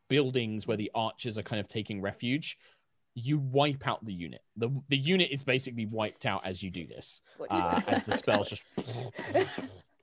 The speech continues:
Speaker 2: Good, good, good, good,
Speaker 1: come
Speaker 2: good, good,
Speaker 1: slamming
Speaker 2: good.
Speaker 1: down, um, and, and basically finish off the rest of the archers. Uh, any that were left flee. Uh, they just
Speaker 2: Good.
Speaker 1: begin calling a retreat. They're like, "We need to get out of here. They've got,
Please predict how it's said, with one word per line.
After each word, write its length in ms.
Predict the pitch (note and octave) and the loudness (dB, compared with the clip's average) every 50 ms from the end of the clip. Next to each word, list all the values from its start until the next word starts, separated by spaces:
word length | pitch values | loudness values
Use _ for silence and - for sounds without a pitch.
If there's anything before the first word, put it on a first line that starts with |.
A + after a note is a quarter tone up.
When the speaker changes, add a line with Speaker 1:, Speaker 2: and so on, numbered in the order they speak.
| _ _ _ _ _ _ - - C#4+ - | _ _ _ _ _ _ -16 -14 -8 0
Speaker 2:
Good, 240 | A3 C#4+ C4 A3 - | 8 8 8 8 6
good, 180 | A3 G3+ F#3 - | 0 0 -2 -4
good, 220 | G3 - - - | -8 -8 -8 -6
good, 0 | - F3+ - - | -6 -6 -4 -2
Speaker 1:
come 100 | A2+ G#2+ | -4 -4
Speaker 2:
good, 40 | G#2+ | -4
good, 0 | |
Speaker 1:
slamming 460 | - - - B2+ B2 A#2+ A#2 A2+ A2 G#2+ | -4 -4 0 2 2 2 2 0 -2 0
Speaker 2:
good. 60 | A2 | 2
Speaker 1:
down, 320 | G#2+ G#2 F#2 F2 F2 F2 F#2 _ _ - - _ | 2 2 0 -2 -6 -8 -10 _ _ -20 -12 _
um, 220 | - G2+ G2 F#2+ - | -2 0 0 0 -2
and, 240 | - G#2 G2+ G2 F2+ - - | -4 -4 -6 -6 -6 -8 -8
and 140 | G#2 G2+ | -6 -2
basically 340 | - B2+ A2+ - F#2+ G2 G2+ | 0 0 0 -2 -4 -8 -8
finish 380 | G2 - - C#3 A2+ G#2 - - | -8 -2 -2 -2 0 0 -2 -2
off 120 | G2+ - | -2 -2
the 80 | - F#2 | -2 -2
rest 240 | G2 F#2+ - - - | -2 -2 -2 -4 -10
of 60 | G2 | -6
the 140 | G#2 F#2+ F#2+ | -2 0 2
archers. 460 | F#2 F2 - - - E2 D#2+ - - - | 2 0 0 -2 -6 -6 -6 -6 -4 -2
Uh, 180 | G#2+ G#2 G#2 - - | 0 0 0 2 2
any 280 | D#3 F3+ G3+ G3 F3+ D#3 | 4 4 4 2 2 2
that 160 | C#3 D3 A#2+ | 2 2 2
were 80 | C3+ B2+ | 2 0
left 560 | A2 G#2+ G#2+ B2 E3 - - - - - - _ _ _ _ | 0 0 2 2 2 0 -2 -16 -18 -18 -18 _ _ _ _
flee. 480 | - - - B2 A#2 G2 D2+ - - - _ - | -18 -8 -4 -2 0 0 -2 -4 -10 -14 _ -4
Uh, 200 | - G#2 G#2 G2 G2+ A2 | -2 -2 0 -2 -2 0
they 220 | - A#2+ A#2+ A2+ A2 | 2 2 2 2 0
just 220 | G#2+ - A2 - | -2 -4 -6 -2
Speaker 2:
Good. 40 | - | -2
Speaker 1:
begin 280 | B2+ B2 A#2+ A2 G#2 G#2 | -2 0 0 0 -2 -2
calling 340 | - B2+ A2 G#2 G2+ G2 F#2+ | 0 0 0 0 0 -2 -4
a 20 | |
retreat. 360 | F#2 F2+ - - G#2 F2+ - | -6 -6 -6 -6 -6 -6 -6
They're 100 | - - | -4 -2
like, 260 | D#3+ E3 F3 D#3+ - - - - - - - | -2 -2 -2 -4 -12 -18 -18 -20 -12 -2 4
"We 100 | C4+ D4+ | 4 6
need 160 | D4+ D4 C#4 | 6 4 2
to 60 | C#4 | 0
get 160 | - C#4+ C#4 C#4 | 0 2 4 6
out 240 | C#4 C#4 C#4 C4+ | 6 6 6 6
of 80 | C4 C4 | 6 8
here. 240 | C4 B3+ C4 C4 C4 | 10 10 10 8 6
They've 160 | C#4 C4+ - | 2 2 4
got, 160 | - B3+ B3+ | 4 4 4